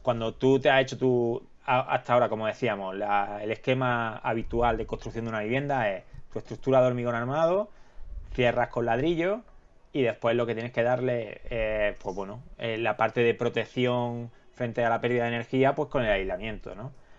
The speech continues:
Hasta, eh, hay muchas formas de, de aislar. Hasta, digamos, en dos mil ocho,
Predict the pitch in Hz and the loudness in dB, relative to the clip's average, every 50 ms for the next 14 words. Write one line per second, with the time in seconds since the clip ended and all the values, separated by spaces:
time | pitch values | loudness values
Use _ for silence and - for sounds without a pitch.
0 | - - - - - - - - - - 117 110 - - - - 127 120 117 113 | -20 -20 -20 -20 -20 -20 -20 -20 -8 -6 -6 -6 -6 -10 -8 -4 0 2 2 2
1 | 110 107 104 - - - - 120 127 127 123 131 113 - 127 113 110 104 98 101 | 2 2 0 -2 -6 -4 -2 0 0 0 0 -2 -2 -2 -2 0 0 -2 -2 0
2 | 101 98 98 98 98 98 98 95 98 107 101 95 98 117 127 120 101 - - - | -2 0 0 0 -2 -4 -4 -6 -4 -6 -6 -2 2 4 4 4 4 0 -4 -12
3 | _ _ - - - 117 113 - - 120 110 104 104 104 104 104 104 104 104 101 | _ _ -8 -2 -2 -2 -2 0 0 0 2 2 2 2 2 2 2 2 2 2
4 | 101 101 101 101 98 101 104 110 110 120 123 123 127 - - - - - - - | 2 2 2 0 -2 -4 -2 0 0 0 0 -2 -2 -4 -6 -14 -20 -20 -20 -20
5 | - - - 127 127 139 143 165 180 202 190 196 - 196 190 - - | -20 -10 -6 -2 0 0 2 4 4 4 2 4 2 0 0 0 -2